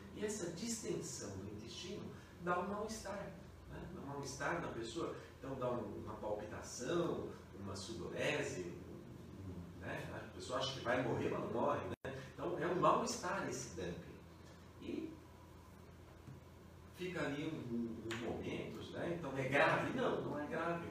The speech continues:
porque ele acaba, dá aquele mal-estar, mas acaba passando sozinho.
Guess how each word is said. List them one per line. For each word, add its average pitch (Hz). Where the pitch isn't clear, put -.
porque 151
ele 147
acaba, -
dá 117
aquele 131
mal-estar, -
mas 294
acaba 190
passando -
sozinho. 98